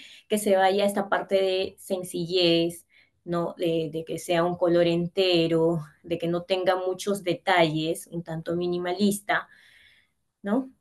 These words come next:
Eh, aquí podemos ver una camisa que es un tanto asimétrica, que de repente si colocamos estos, eh, botones de diferente modo, podemos hasta usarlo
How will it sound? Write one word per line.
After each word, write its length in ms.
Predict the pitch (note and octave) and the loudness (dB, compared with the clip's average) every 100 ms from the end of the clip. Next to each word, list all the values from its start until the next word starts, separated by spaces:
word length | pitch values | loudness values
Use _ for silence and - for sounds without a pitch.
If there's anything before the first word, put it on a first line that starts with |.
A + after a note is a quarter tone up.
| _ | _
Eh, 200 | F#3 E3+ | 0 0
aquí 200 | D#3+ - | 0 -2
podemos 400 | E3 E3 D#3 D#3+ | -2 0 0 -2
ver 160 | E3+ D#3+ | 0 0
una 220 | E3 D#3+ | 2 0
camisa 520 | D#3+ E3+ F3+ F3 F3+ E3+ | 0 0 0 0 -2 0
que 100 | D#3+ | -2
es 100 | F3 | 0
un 100 | E3+ | 0
tanto 260 | D#3 D#3+ | 0 2
asimétrica, 920 | E3 F3+ G3 G3+ G3+ D#3 D3+ E3 G3+ - _ _ _ _ _ _ _ - | 0 2 4 4 4 -4 0 0 0 -8 _ _ _ _ _ _ _ -12
que 160 | - E3+ | 0 2
de 160 | E3 D#3+ | 4 2
repente 340 | D#3+ E3 E3 | 0 -2 -4
si 100 | F3 | -4
colocamos 640 | - E3+ E3 E3 E3+ E3+ E3+ | -2 0 2 0 0 -2 -4
estos, 520 | D3+ F3 F3 F3 - - | -6 0 0 -2 -12 -6
eh, 300 | E3+ D#3 D3+ | -4 -2 -2
botones 560 | D3+ D3+ E3 F3 E3+ F3 | -4 0 0 2 0 0
de 100 | F3 | 0
diferente 480 | E3+ E3+ E3 E3 F#3 | 0 0 -2 -2 0
modo, 360 | F#3 F3 E3+ | 2 4 2
podemos 460 | E3+ D#3 D#3 D#3+ - _ _ - | 2 0 0 -4 -8 _ _ -12
hasta 360 | E3 - D#3 | -10 -4 -4
usarlo 680 | D3+ D#3 E3 E3 D#3+ D#3+ D3+ | -4 -4 -2 0 0 -2 -6